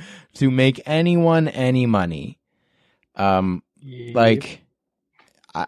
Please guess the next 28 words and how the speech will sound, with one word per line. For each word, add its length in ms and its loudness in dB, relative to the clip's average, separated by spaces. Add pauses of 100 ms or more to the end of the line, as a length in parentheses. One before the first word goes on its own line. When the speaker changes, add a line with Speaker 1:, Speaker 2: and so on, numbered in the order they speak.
Speaker 1:
I 140 -2
don't 180 4
understand 440 2
what 200 4
you, 680 -2 (460)
as 300 0
Rares 500 4
or 160 -2
this 180 -2
investment 440 0
platform, 500 -4
or 220 4
as 180 2
a 140 2
purchaser 600 -2
of 220 0
a 120 0
stock 540 0 (360)
in 160 0
this 160 0
shoe, 480 -2 (460)
thinks 260 0
the 120 2
shoe 320 2
might 360 2
be 140 2
worth 420 0
in 400 -2